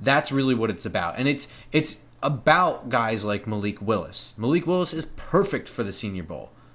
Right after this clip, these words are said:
Because the big knock on him is that his mechanics are bad, but, but he's, you know, people are enthralled by his special ability, but he still only played at Liberty, and he was playing up against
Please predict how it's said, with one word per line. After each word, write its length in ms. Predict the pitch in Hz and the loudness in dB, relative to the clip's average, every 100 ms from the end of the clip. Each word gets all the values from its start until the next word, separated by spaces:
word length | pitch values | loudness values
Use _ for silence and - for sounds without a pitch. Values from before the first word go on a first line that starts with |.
| - - | -20 -6
Because 400 | 120 156 156 151 - - - | -2 2 4 2 -6 -18 -2
the 120 | 147 | 0
big 420 | 151 - 180 214 147 | 2 2 2 2 2
knock 260 | 123 107 | 2 2
on 140 | 110 101 | 0 0
him 220 | 104 98 | -2 -4
is 100 | 101 | -2
that 140 | 107 | -2
his 180 | 101 95 | -2 -4
mechanics 600 | 104 - - 156 151 - | -4 -2 2 2 2 0
are 40 | 110 | 0
bad, 380 | 101 92 90 | 0 -2 -2
but, 180 | 110 95 - - - | -2 -4 -8 -20 -2
but 140 | 127 | 0
he's, 360 | - 143 139 - - | 2 0 0 -2 -6
you 180 | 147 | -2
know, 240 | 131 117 - 131 | 0 0 -4 -12
people 300 | 123 156 156 143 | -2 -2 2 4
are 80 | 131 | 4
enthralled 540 | 127 - 139 165 160 | 2 0 4 6 4
by 140 | 127 | 4
his 120 | 110 110 | 2 0
special 380 | - 131 127 | -2 0 2
ability, 460 | 117 107 156 127 101 | 2 2 2 2 0
but 260 | - - - - | -2 -4 -6 -16
he 160 | - 123 | -10 -6
still 300 | 123 - 135 | -2 -2 -2
only 200 | 131 131 | -2 -2
played 220 | 127 143 | 2 2
at 140 | 127 117 | 2 4
Liberty, 460 | 147 170 113 90 | 4 6 2 0
and 80 | 85 | -4
he 40 | |
was 120 | 101 - | -6 -4
playing 260 | 139 135 | -4 -2
up 100 | 120 | -2
against 440 | - 104 127 - | -6 -4 -4 -4